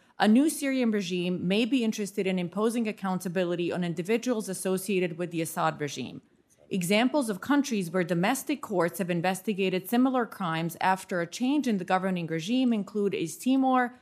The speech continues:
Cambodia, and Colombia. If prosecutions were to occur in the Syrian courts, the international community, including the United States,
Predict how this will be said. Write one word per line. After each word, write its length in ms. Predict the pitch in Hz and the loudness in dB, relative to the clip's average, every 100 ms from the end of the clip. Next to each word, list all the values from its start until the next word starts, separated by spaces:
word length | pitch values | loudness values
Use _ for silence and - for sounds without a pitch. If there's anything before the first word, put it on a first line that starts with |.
| _ - | _ -4
Cambodia, 760 | 220 190 196 208 214 202 202 202 | 0 2 2 2 0 0 -2 -4
and 180 | 185 175 | -6 -4
Colombia. 560 | 185 175 151 110 71 - _ _ _ _ - | -2 0 0 -4 -8 -10 _ _ _ _ -4
If 160 | - - | -4 4
prosecutions 760 | 214 220 220 220 208 202 185 | 4 4 -2 -4 -2 -2 -2
were 220 | 180 247 339 | 0 0 0
to 160 | 294 | -2
occur 380 | - - 185 180 | -4 -2 0 0
in 180 | - 180 | 0 -4
the 100 | 175 | -4
Syrian 420 | 190 175 160 156 | -2 -2 -2 -4
courts, 440 | - 156 190 - _ _ - | -4 -6 -4 -8 _ _ -4
the 120 | 196 | 2
international 640 | 220 226 214 208 - 233 208 | 2 2 0 -2 -2 -4 -2
community, 520 | 180 202 240 254 240 | -2 0 2 0 -2
including 540 | 202 - 294 330 285 | -4 -2 0 2 2
the 60 | 208 | 0
United 360 | 175 170 160 | 0 0 -2
States, 440 | - - 170 196 | -4 -4 -4 -4